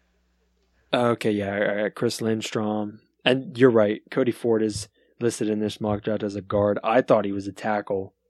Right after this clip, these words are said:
That's what I was thinking. I mean, probably interchangeable anyways. Um,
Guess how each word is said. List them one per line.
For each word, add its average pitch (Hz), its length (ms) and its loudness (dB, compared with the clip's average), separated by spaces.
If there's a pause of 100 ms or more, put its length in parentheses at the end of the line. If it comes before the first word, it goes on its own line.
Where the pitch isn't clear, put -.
(480)
That's 110 200 -2
what 110 100 0
I 104 80 4
was 101 160 -6
thinking. 95 440 -10 (560)
I 117 60 -6
mean, 98 340 -6 (1120)
probably 123 420 2
interchangeable 110 640 -2
anyways. 101 640 0 (480)
Um, 101 400 0